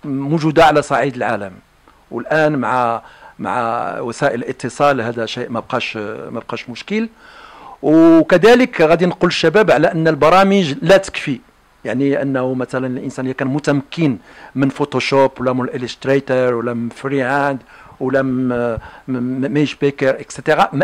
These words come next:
هاد المسائل هذه يعني الب-، البرنامج ش-، سهل، يعني ست شهور سبع شهور تيمكن الإنسان ي-، ي-، إلا كانت عنده إرادة وكانت عنده واحد المجموعة ديال، آه، المسائل التقنية إلى آخره تيمكن له يوصل.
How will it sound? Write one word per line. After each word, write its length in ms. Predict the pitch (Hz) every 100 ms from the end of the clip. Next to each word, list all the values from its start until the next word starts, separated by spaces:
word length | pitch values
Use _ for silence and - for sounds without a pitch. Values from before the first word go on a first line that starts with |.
| -
هاد 260 | 127 175 160
المسائل 440 | 165 - 151 143
هذه 400 | 135 147 180 156 - _ _ _ _ _ _ -
يعني 500 | 160 165 175 180 175
الب-، 260 | 147 131 -
البرنامج 480 | 147 160 180 208 196
ش-، 320 | - - -
سهل، 480 | - - 185 117 90 - _ _ 120
يعني 200 | 123 131
ست 200 | - -
شهور 300 | - 147 151
سبع 220 | - 107
شهور 340 | - 143 156 - - -
تيمكن 280 | 139 135
الإنسان 560 | 147 143 135 139 139 135
ي-، 40 |
ي-، 320 | 131 123 117 110 - -
إلا 320 | 120 117 123 135
كانت 240 | 127 117
عنده 340 | 127 120 123
إرادة 440 | 123 120 117 123 120
وكانت 400 | 107 - 117 98
عنده 240 | 117 117
واحد 220 | 110 -
المجموعة 440 | 110 107 117 98 113
ديال، 440 | 110 107 104 104 - - - -
آه، 760 | - 90 101 98 - - - 110
المسائل 600 | 110 113 120 - - 139
التقنية 500 | 117 131 - 127 143
إلى 100 | 143
آخره 200 | 131 156
تيمكن 280 | 151 139 151
له 60 | 131
يوصل. 260 | - 98